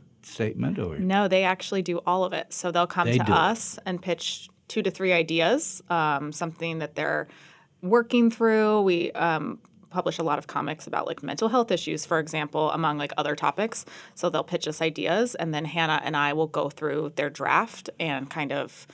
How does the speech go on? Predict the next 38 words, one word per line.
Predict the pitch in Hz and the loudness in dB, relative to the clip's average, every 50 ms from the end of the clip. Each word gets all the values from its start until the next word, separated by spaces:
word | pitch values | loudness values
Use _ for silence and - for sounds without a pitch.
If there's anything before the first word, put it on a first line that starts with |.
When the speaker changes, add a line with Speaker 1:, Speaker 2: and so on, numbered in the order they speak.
| - - - _ _ _ _ _ _ _ - | -20 -20 -20 _ _ _ _ _ _ _ -8
Speaker 2:
make | 170 175 165 151 151 - | -2 0 0 0 0 -2
sure | - - 156 151 143 | -2 0 0 2 2
it | 120 - - | 0 -2 -4
flows | - - 247 247 240 240 240 240 233 - | -2 2 4 6 6 6 6 4 4 4
right, | 226 214 214 208 208 208 - - | 4 6 6 6 4 4 2 0
and | 175 170 | 0 -2
that, | 143 131 - | -2 -2 -2
like, | 139 143 - | -2 -2 -2
a | 143 | -2
reader | 143 170 190 190 180 160 165 170 | 0 2 4 6 6 6 6 4
coming | 170 - 180 170 156 156 151 | 2 0 0 0 0 0 -2
to | - 151 | -2 -2
it | 131 - | -2 -2
cold | - - 220 208 190 175 170 | 0 2 6 6 8 6 6
would | 165 165 147 | 4 2 0
be | 151 139 | 0 0
able | 139 139 147 | -2 0 -2
to | 151 143 | -2 -4
fully | 143 - 156 151 151 143 139 - - | -2 0 2 2 2 2 0 0 -2
understand | 147 147 147 147 - 139 139 147 | -4 -4 -6 -6 -6 -6 -6 -6
their | - - | -6 -6
story, | - - - 165 156 156 156 151 156 - - - - - - _ _ _ - - - - | -4 -2 0 2 2 2 0 0 -2 -8 -16 -20 -20 -20 -20 _ _ _ -20 -12 -4 -2
um, | 180 165 156 143 - | 0 0 0 0 0
edit | 147 156 151 139 | 0 0 0 0
it | 135 - | -2 -2
for | - 160 | 0 0
Washington | 147 135 - - 135 139 147 | 0 0 0 -2 -6 -8 -6
Post, | 156 147 120 123 - | -6 -6 -6 -4 -6
like, | - - - | -6 -4 -4
style, | - - - 175 160 160 165 175 180 196 208 196 - - | -2 2 4 4 6 6 4 4 4 2 2 0 -2 -2
and | 160 170 165 165 143 | -2 0 0 0 0
then | 147 143 143 135 135 143 165 | 0 0 0 0 -2 -2 0
they | 160 151 151 147 | 0 0 2 2
go | 151 147 147 | 0 -2 0
back | 151 135 131 - - - - - | 2 2 2 2 0 -4 -8 -10
and | 139 139 | -8 -8
then | 135 135 131 | -8 -6 -4
they | 131 135 120 - - | -4 -4 -2 -4 -4